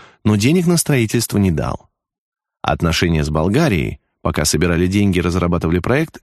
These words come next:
испортились. Умер Александр второй, а Александр третий не пожелал финансировать проект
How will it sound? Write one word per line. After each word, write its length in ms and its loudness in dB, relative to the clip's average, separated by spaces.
испортились. 880 -4
Умер 300 4
Александр 520 2
второй, 560 0
а 100 0
Александр 540 0
третий 440 0
не 180 4
пожелал 480 2
финансировать 640 -2
проект 420 -2